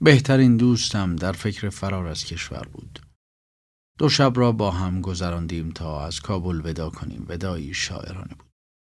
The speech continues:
هر دو شب تا خرخره نوشیدیم. یک لحظه هم نخوابیدیم.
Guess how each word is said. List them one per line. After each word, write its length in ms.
هر 200
دو 220
شب 300
تا 240
خرخره 640
نوشیدیم. 720
یک 260
لحظه 280
هم 180
نخوابیدیم. 560